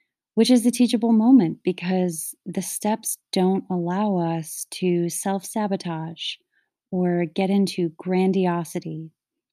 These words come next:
or set ourselves up to fail by overshooting the mark, which, let's be honest, if you're listening to this and you're <laughs> doing the steps,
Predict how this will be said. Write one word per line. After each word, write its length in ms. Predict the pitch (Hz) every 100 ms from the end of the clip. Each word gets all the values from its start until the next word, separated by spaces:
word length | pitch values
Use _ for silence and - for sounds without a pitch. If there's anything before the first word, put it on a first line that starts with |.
| -
or 220 | 180 175
set 220 | - 226
ourselves 440 | 220 214 214 202
up 140 | 202 -
to 120 | -
fail 600 | - - 196 196 170 160
by 240 | 175 170 -
overshooting 760 | 190 175 202 190 - 185 180 175
the 80 |
mark, 520 | 165 165 165 160 - - _ _ _ _
which, 200 | 233 226
let's 320 | 240 240 240 -
be 180 | 226
honest, 520 | 208 180 160 160 - 175
if 160 | -
you're 160 | 180 180
listening 420 | 214 220 226 214
to 140 | 208
this 280 | 208 208 196
and 80 | 185
you're 160 | 165 175
<laughs> 0 |
doing 500 | 175 196 190 190 185
the 60 |
steps, 580 | 180 - 185 185 185 -